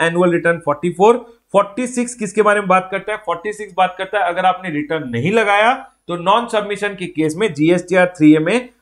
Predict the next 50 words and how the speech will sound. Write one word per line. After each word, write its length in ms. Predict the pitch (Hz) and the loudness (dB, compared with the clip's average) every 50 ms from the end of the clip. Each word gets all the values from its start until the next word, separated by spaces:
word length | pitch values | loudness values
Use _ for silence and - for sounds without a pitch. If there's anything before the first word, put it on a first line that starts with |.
| _ | _
आपको 260 | - 147 151 151 196 208 | 0 0 0 -2 -4 -4
नोटिस 360 | 180 151 139 120 135 131 117 | -4 -4 -4 -4 -4 -4 -2
दिया 180 | 117 120 113 113 | 0 0 2 2
जाएगा। 320 | 110 117 113 110 107 117 113 - - - _ _ _ | 2 2 2 2 2 0 0 -2 -8 -18 _ _ _
फ़ोर्टी 280 | - 196 196 196 240 240 | 2 2 2 2 -2 -2
सेवन 300 | 233 233 226 226 240 233 | 2 2 4 4 4 2
लेट 320 | 202 165 156 165 165 165 - | 2 2 2 2 2 0 -2
फी 100 | 190 202 | -6 -2
के 120 | - 202 | 0 0
बारे 200 | 190 185 180 185 | 2 4 2 2
में 80 | 185 170 | 2 2
बात 180 | 165 165 165 - | 2 0 2 0
करता 200 | 185 180 180 220 | -4 -2 0 0
है, 60 | 220 | 2
लेट 320 | 185 151 156 170 180 185 - | 2 4 4 4 2 0 -2
फी 140 | - 190 196 | -4 -4 -2
में 120 | 196 190 | 0 0
अमेंडमेंट 500 | 165 151 151 156 160 160 170 175 170 156 | 0 2 2 0 0 0 -2 -2 0 0
है, 100 | 202 240 233 160 | 0 0 0 0
मैंने 140 | 151 143 147 | -2 -2 -2
आपको 240 | 139 135 - 135 123 | -4 -4 -4 -8 -8
बता 260 | 117 113 117 117 113 | -6 -2 0 0 0
दिया 260 | 110 113 113 117 117 | 0 0 2 2 4
है। 200 | 113 123 123 - - - _ _ _ - | 2 2 0 -2 -6 -14 _ _ _ -2
अब 160 | 180 226 220 | 0 2 2
आ 80 | 208 196 | 0 0
जाइए 320 | 190 196 196 196 208 240 269 262 - - - _ - | 0 0 0 2 2 2 2 0 -6 -16 -20 _ 0
फ़ोर्टी 360 | - 208 220 220 - - 262 254 - - 196 | 0 2 2 0 -2 -4 -4 -4 2 4 4
एट 180 | 214 233 220 | 4 4 2
सेक्शन 400 | - - 196 175 - - 185 175 | 0 -2 -2 -2 0 0 0 2
है, 80 | 185 214 | 2 0
फ़ोर्टी 420 | 214 - 185 180 180 - 214 220 214 | 0 2 0 0 0 -2 0 2 2
एट 140 | 214 190 160 | 2 4 2
बात 220 | 170 170 165 165 | 2 2 2 0
करता 240 | - 160 156 160 165 | -4 -4 0 2 2
है 160 | 190 214 - - | 2 2 0 -4
जीएसटी 580 | 147 175 190 196 196 - 160 165 165 - 156 151 | -4 -4 -4 -4 -2 0 0 0 0 2 0 0
प्रैक्टिशनर 580 | 151 151 143 135 - - 185 185 180 202 196 | 2 2 0 -2 -2 -4 -6 -4 -4 -4 -2
के 80 | 190 196 | -2 0
बारे 220 | 190 190 185 196 | 2 2 2 2
में, 280 | 196 208 233 262 262 262 - _ _ _ _ - | 0 0 0 -2 -2 -6 -14 _ _ _ _ -2
वो 180 | 131 185 247 247 | 2 4 4 4
हम 180 | 233 233 220 | 4 0 -2
पढ़ेंगे 480 | 175 - 190 185 190 196 190 160 135 131 147 151 - _ _ _ - | 0 0 0 2 0 0 0 -2 -2 -2 -4 -8 -16 _ _ _ -6
in 60 | - | -6
the 160 | - 196 - | -4 -6 -6
next 280 | 180 151 139 - - - | -6 -6 -6 -8 -6 -2
chart। 180 | 147 127 110 - - - _ _ _ - | 0 0 0 -2 -6 -12 _ _ _ -4
क्विकली 280 | 226 247 247 247 269 269 | -2 -2 -2 -2 0 0
बताइए 440 | 233 220 - 202 196 196 208 233 | 0 2 2 2 2 4 4 4